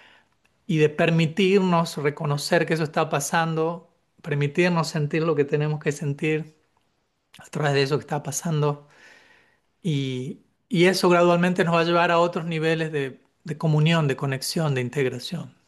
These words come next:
Pero a veces primero debemos que par-, debemos empezar ahí. Entonces, que el primer capítulo del Bhagavad Gita se llame así y tenga ese contenido con el guerrero más poderoso del mundo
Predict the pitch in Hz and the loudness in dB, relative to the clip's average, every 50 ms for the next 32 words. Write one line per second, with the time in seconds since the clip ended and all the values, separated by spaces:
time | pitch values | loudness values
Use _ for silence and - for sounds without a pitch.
0 | _ _ - - 160 160 165 160 - - - - 175 165 180 185 185 175 170 170 | _ _ -4 0 2 2 2 0 -2 -4 -2 0 0 2 4 4 4 4 4 2
1 | 165 - 180 147 - 160 151 175 165 151 151 160 147 147 - 170 160 147 - 190 | -2 -4 -6 -4 -2 -4 -4 0 2 2 2 2 0 -4 -6 -6 -8 -6 -4 0
2 | 180 202 196 - - - _ _ _ _ _ _ _ - - _ _ _ _ _ | 0 0 0 -2 -4 -12 _ _ _ _ _ _ _ -20 -20 _ _ _ _ _
3 | _ _ _ _ _ _ _ - 170 147 - 190 165 147 175 180 185 220 226 226 | _ _ _ _ _ _ _ -6 -6 -2 2 2 2 4 2 4 4 4 4 4
4 | - 208 196 - 208 190 190 208 190 185 185 190 185 180 170 170 156 180 190 185 | 2 2 0 0 -2 -2 2 2 2 4 4 4 2 2 2 -2 -4 -6 -8 -6
5 | - 160 147 147 156 - - _ _ - - 160 151 165 170 180 175 165 151 151 | -4 -2 -2 -2 -4 -6 -12 _ _ -14 -8 -2 0 2 2 2 2 0 0 0
6 | - - 196 190 180 160 139 - - - 196 143 - 165 160 160 156 165 165 - | -2 -2 0 0 0 0 -2 -4 -8 -12 -10 -4 -4 -2 0 2 2 2 2 0
7 | 196 185 - 170 160 147 - - 156 180 196 180 156 139 - 139 135 135 127 123 | -4 -4 -4 -6 -6 -4 -6 -4 -2 0 2 2 2 2 0 -2 -4 -4 -4 -2
8 | 135 135 135 143 160 165 165 160 151 147 147 143 156 143 - - _ - 160 143 | -2 -2 0 0 2 2 2 0 0 0 0 -2 -2 -4 -10 -16 _ -2 0 2
9 | 139 139 151 160 160 156 - - 151 139 139 147 160 165 165 151 139 131 131 131 | 2 4 4 4 2 2 2 0 0 0 0 -2 -2 -2 -2 -2 -2 -2 -2 -4
10 | - | -8